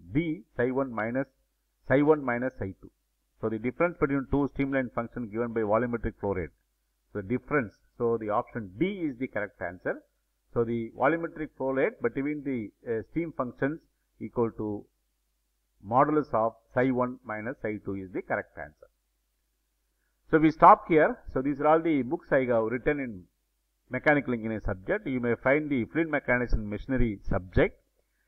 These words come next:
You can read the book to get the, uh, clarity on the subject.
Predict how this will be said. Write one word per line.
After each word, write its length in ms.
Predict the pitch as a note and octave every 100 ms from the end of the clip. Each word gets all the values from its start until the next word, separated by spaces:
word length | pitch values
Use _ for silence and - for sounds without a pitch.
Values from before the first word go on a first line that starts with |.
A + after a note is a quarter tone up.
| _ -
You 80 | A#2+
can 220 | C#3 C3
read 280 | D#3+ A3+ G3+
the 80 | E3+
book 320 | D#3 E3+ -
to 100 | C3+
get 260 | A#2+ B2 A#2+
the, 340 | C3+ G2+ - - -
uh, 260 | A2 A2 -
clarity 440 | B2+ D3+ D#3 C3+ C#3+
on 180 | A#2+
the 80 | G#2
subject. 560 | - A2 A2 C#3 -